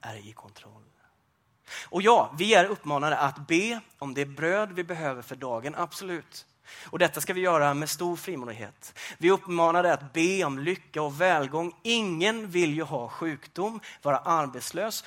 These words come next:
ha ångest eller kämpa med brutna relationer. Ingen önskar sig naturligt prövning. Och mitt i lidandet så hjälper det ibland föga med att man försöker trösta genom att säga:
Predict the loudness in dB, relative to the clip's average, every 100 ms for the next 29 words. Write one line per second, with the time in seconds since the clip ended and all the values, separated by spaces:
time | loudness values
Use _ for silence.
0 | -4 -4 -2 -4 -4 -6 -6 -4 -2 -2
1 | 0 -2 -4 -10 -8 -6 -8 -6 -6 -6
2 | -4 -2 -2 -4 -12 -12 -12 -14 -20 _
3 | -4 -4 -6 -6 -6 -8 -8 -8 -8 -12
4 | -14 -10 -10 -10 -14 -16 -20 -16 -12 -12
5 | -12 -16 -18 -20 _ _ _ _ _ _
6 | _ _ _ _ _ _ _ _ _ _
7 | _ _ _ _ _ _ _ _ _ _
8 | _ -4 0 0 0 -2 -4 -2 0 -2
9 | -6 -8 -4 0 0 -2 -8 -6 -6 -10
10 | -8 -6 -6 -6 -4 -4 -4 -14 -20 -20
11 | -20 -6 -2 -2 -6 -18 -20 _ _ -10
12 | -8 -8 -12 -12 -10 -8 -6 -8 -4 -4
13 | -4 -6 -8 -8 -4 -2 -2 -4